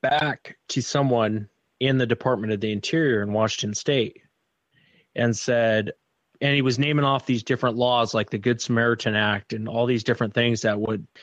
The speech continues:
basically, there's no way you can nail this guy for filming this. Their, their response was, "We don't care."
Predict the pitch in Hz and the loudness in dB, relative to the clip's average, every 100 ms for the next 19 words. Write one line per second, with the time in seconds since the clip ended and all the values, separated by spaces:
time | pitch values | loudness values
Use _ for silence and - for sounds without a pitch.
0 | - _ - 156 - 127 120 123 160 135 | -20 _ -2 0 2 2 2 2 2 2
1 | 139 123 110 113 113 139 113 107 - 107 | 2 2 0 0 2 2 2 0 2 0
2 | 104 107 - 107 151 165 127 98 101 110 | 2 0 -2 -4 0 0 0 -2 -4 -6
3 | - - _ _ _ _ _ 135 156 143 | -10 -18 _ _ _ _ _ -2 0 0
4 | 123 156 147 123 143 131 - 123 113 98 | 0 2 2 2 2 2 2 0 0 -2
5 | - - _ _ 127 117 104 - 131 113 | -10 -18 _ _ 0 0 -2 0 0 0
6 | - | -8